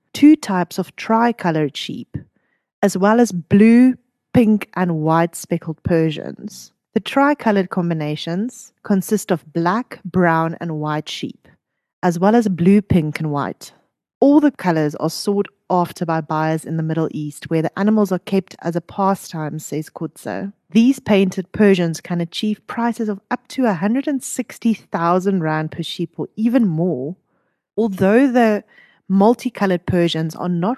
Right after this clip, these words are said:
recognized as a separate breed by the Black-Haired Persian Sheep Breeders Society of South Africa,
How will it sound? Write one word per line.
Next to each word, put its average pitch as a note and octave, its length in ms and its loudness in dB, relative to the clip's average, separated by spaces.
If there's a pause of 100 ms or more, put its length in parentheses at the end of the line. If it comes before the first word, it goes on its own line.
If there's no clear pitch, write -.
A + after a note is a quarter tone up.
(140)
recognized E3 720 -6
as E3+ 180 -10
a E3+ 60 -10
separate A3+ 560 -4
breed D#3 380 -4 (480)
by E3 100 0
the E3+ 100 -2
Black-Haired E3+ 640 -4
Persian F3 420 -2
Sheep F#3+ 300 -6
Breeders D#3+ 320 -2
Society E3 560 -8
of D3+ 100 -8
South D#3 160 -12
Africa, E3 640 -10